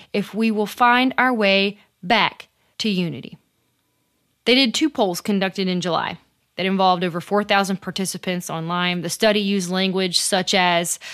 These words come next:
fight to or die for, sacrifice resources for,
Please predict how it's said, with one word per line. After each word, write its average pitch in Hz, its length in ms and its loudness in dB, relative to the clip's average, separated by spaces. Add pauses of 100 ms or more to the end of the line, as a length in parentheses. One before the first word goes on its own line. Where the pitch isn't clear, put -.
(260)
fight - 540 0 (100)
to 220 640 2
or 170 220 -4
die 190 400 2
for, 190 580 0 (360)
sacrifice 202 760 0
resources 180 540 -4
for, 165 400 -6